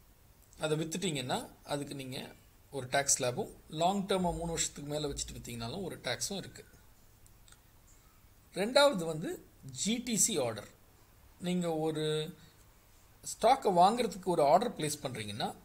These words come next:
good till cancel அப்படின்னா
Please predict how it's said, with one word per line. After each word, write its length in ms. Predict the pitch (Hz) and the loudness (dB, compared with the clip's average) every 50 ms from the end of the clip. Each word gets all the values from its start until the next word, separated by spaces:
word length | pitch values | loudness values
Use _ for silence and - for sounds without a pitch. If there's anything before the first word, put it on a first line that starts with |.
| - - - 143 139 127 139 | -20 -20 -16 -14 -14 -8 -4
good 280 | - 247 285 - - - - - - - | -2 -2 -2 -4 -8 -16 -20 -20 -8 -2
till 240 | - 208 226 226 - - - | 0 0 0 -2 -6 -8 -4
cancel 440 | - 151 131 127 123 - 147 127 104 - - - - - - - - - - - - - - - - - - - - - - - - - - - - | -2 -2 -2 2 2 2 2 0 -4 -8 -16 -20 -20 -20 -20 -20 -20 -20 -20 -20 -20 -20 -20 -20 -20 -20 -20 -20 -20 -20 -20 -18 -18 -18 -14 -10 -10
அப்படின்னா 520 | - - - 151 143 139 160 214 339 403 | -8 -6 -4 -4 -4 -2 -2 -2 -2 -4